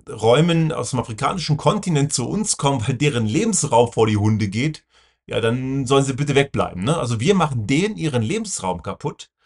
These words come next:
Und wenn die Leute nach Europa kommen, um irgendwie einen intakten Lebensraum zu haben, dann geht man an, unter aller Sau mit diesen Menschen um. Die werden, also die berühmten Pushbacks und so weiter.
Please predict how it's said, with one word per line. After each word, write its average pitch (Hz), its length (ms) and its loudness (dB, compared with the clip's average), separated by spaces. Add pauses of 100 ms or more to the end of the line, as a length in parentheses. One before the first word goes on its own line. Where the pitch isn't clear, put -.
(200)
Und 117 120 -4
wenn 139 120 0
die 156 60 -4
Leute 151 280 0
nach 143 160 -4
Europa 139 400 0
kommen, 139 280 0
um 147 220 -8
irgendwie 160 360 0
einen 131 160 -6
intakten 139 340 -2
Lebensraum 123 580 -2
zu 90 200 -6
haben, 104 320 -2 (400)
dann 139 340 2
geht 156 180 0
man 147 280 0
an, 131 520 -8 (680)
unter 180 480 2
aller 147 220 6
Sau 135 260 6
mit 143 160 6
diesen 127 180 -2
Menschen 160 360 0
um. 202 260 -2 (340)
Die 120 120 -6
werden, 131 260 0
also 110 220 -6
die 95 80 -12
berühmten 127 400 -8
Pushbacks 160 560 0
und 143 140 -2
so 139 120 -4
weiter. 151 440 2